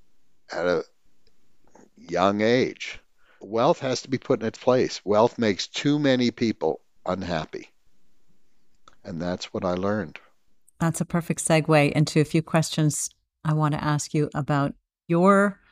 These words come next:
Speaker 2: purpose for wealth and your feelings around money, this rapid fire section that I do at the end of every podcast. If I can ask you then, for you,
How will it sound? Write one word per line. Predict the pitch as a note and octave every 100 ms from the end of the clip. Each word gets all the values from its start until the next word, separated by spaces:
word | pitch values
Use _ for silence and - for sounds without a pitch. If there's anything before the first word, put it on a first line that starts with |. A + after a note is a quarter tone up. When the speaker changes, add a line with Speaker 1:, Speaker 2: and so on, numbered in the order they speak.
| _ _
Speaker 2:
purpose | - C#3 C3 B2+
for | - C3
wealth | B2 A#2+ A#2 B2 -
and | D#3 D#3
your | D#3 D#3 E3+ E3 E3 _ _ _ _ _ -
feelings | D3+ B2+ C3 B2 C3+
around | B2+ B2 A#2+
money, | A#2 A#2 F3 - _ _ _ _
this | - D#3 F3
rapid | D3 D#3+ -
fire | D3 C#3
section | - D3 - C#3
that | C3
I | B2+
do | C#3 C3+ C3 B2+
at | C3+ C3 - -
the | C#3+
end | C3 C3 C3
of | B2+ B2+ - - -
every | C#3 C3+ C#3
podcast. | - C3 B2+ - - B2+ D#3 - - _ - _ _ _ _
If | E3+
I | F#3
can | F#3+
ask | G3 A3+ A3+
you | G#3+
then, | F#3 F3 - _ _ - -
for | -
you, | F#3+ F3+ D#3+ - -